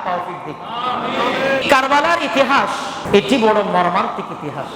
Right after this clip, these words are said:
আপনারা হয়তোবা অনেকেই বলবেন, "হুজুরের এই বিষয় ছাড়া কি আর কোনো বিষয় নেই?" আমি বিষয়ের ভেতর থেকে প্রয়োজনীয় বিষয়গুলো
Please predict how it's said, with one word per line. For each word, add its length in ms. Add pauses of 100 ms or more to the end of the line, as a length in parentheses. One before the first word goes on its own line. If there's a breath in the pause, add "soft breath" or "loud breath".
(260)
আপনারা 280
হয়তোবা 460 (320)
অনেকেই 380
বলবেন, 380 (300)
"হুজুরের 360
এই 120
বিষয় 280
ছাড়া 220
কি 100
আর 140
কোনো 140
বিষয় 320
নেই?" 160 (600)
আমি 220
বিষয়ের 580
ভেতর 300 (140)
থেকে 460 (540)
প্রয়োজনীয় 640
বিষয়গুলো 540